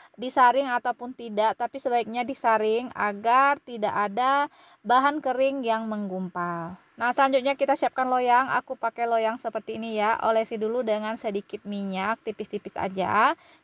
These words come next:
Kemudian tinggal kita tuangkan adonannya. Selanjutnya tinggal kita kukus, panaskan dulu kukusannya kurang lebih sepuluh menit. Kalau udah panas, kita masukkan loyang berisi adonan, dikukus kurang lebih selama dua puluh lima menit ya.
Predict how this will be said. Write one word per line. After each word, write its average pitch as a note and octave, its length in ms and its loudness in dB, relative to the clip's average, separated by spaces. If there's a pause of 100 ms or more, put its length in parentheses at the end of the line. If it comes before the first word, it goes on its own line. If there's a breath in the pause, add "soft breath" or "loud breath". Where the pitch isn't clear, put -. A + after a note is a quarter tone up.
Kemudian B3 400 0
tinggal B3+ 320 0
kita A#3 240 -2
tuangkan G#3+ 640 -4
adonannya. F3+ 960 -8 (140)
Selanjutnya C#4+ 500 4
tinggal D#4+ 300 2
kita D4+ 240 0
kukus, D#4 500 2
panaskan C4+ 480 -4
dulu C4+ 220 -4
kukusannya C4+ 580 -4
kurang B3 220 0
lebih A#3+ 160 -2
sepuluh A#3+ 400 -2
menit. A3+ 580 -4
Kalau A3 380 4
udah A3+ 160 0
panas, A#3 400 -4
kita D4 240 -8
masukkan D4+ 680 0
loyang B3 400 0
berisi A#3 300 -4
adonan, A3 580 -2
dikukus C4 540 -4
kurang A#3 240 2
lebih A3 180 -4
selama G#3+ 460 -2
dua G3 240 2
puluh G#3 260 -4
lima G3 140 -4
menit G3 340 -6
ya. G3+ 300 -2